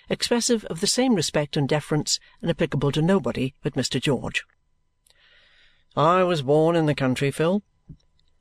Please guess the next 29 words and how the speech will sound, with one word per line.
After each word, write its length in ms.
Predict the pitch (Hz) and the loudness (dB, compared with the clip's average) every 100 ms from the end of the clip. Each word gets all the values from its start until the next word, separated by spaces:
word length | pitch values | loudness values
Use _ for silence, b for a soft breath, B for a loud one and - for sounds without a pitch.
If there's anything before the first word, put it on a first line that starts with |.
| _ | _
"Was 300 | 403 480 403 | 4 4 4
you 160 | 254 190 | 4 4
indeed, 480 | 139 131 127 143 | 2 0 -2 -2
Commander?" 460 | 180 190 240 294 392 - _ _ _ _ _ _ _ | 0 2 2 0 -2 -4 _ _ _ _ _ _ _
"Yes, 460 | - 139 170 - - - _ _ _ _ - | 0 2 2 -2 -8 -14 _ _ _ _ -4
and 140 | 151 | 0
bred 240 | 143 139 131 | 2 2 0
there." 240 | 139 175 _ _ _ _ _ _ b b b b b | -2 -4 _ _ _ _ _ _ b b b b b
Phil 280 | - 240 262 | 0 0 2
elevates 420 | 180 175 170 170 - | 0 0 0 0 -2
his 140 | 160 | 0
one 200 | 151 151 | 0 0
eyebrow, 600 | 156 131 127 123 127 165 _ _ _ B B 156 | 0 0 -2 -6 -8 -12 _ _ _ B B 0
and 100 | 170 | 0
after 260 | 170 - | 0 -2
respectfully 560 | 156 - 240 - 156 139 | -4 -2 -4 -4 -2 -2
staring 460 | - 139 170 131 | 0 0 2 0
at 60 | 127 | -4
his 120 | 127 | -4
master 400 | 131 120 120 165 | -2 -2 -2 -4
to 120 | - 135 | -2 -4
express 420 | - - 143 - | -2 -2 -2 0
interest, 460 | 147 - 131 - b b b b | -2 -2 -4 -6 b b b b
swallows 500 | - - 175 151 160 | -4 0 2 2 0
a 60 | 131 | 0
great 280 | 160 170 - | 0 0 0
gulp 240 | 170 - | 0 0
of 140 | 196 | -6
coffee, 460 | - 233 - 143 | -2 -4 -4 -12